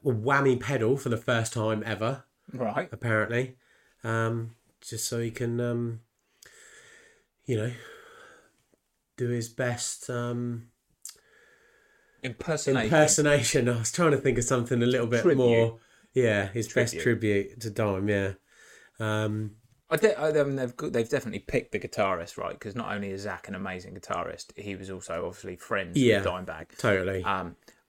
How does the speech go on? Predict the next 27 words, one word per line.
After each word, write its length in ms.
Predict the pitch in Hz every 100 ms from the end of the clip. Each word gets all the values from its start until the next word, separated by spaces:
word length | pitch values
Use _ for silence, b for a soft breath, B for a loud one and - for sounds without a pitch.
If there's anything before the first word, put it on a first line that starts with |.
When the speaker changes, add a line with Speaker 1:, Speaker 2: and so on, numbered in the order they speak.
| _
Speaker 2:
I, 140 | 123 127
I'm 160 | 135 131
still 360 | - - 131 120
a 40 |
little 200 | 120 104
bit 180 | 113 92
unsure 580 | 104 107 - 110 101 90
as 180 | 101 -
to 300 | - 98 92
how 180 | 113 101
this 280 | 92 98 - _ _ _ _ _ _ _ _ -
tour 300 | - 107 101
is 80 |
gonna 160 | 104 101
go 140 | 101
down. 420 | 98 120 131 139 107
I 40 |
mean, 280 | 104 98 95 b b b b b b -
yes, 200 | 127 -
you've 120 | 123
got 120 | 110
Phil, 280 | - 110 107
yes, 240 | 104 107
you've 100 | 104
got 100 | -
Rex 220 | 104 90
Brown, 480 | - 107 98 98 95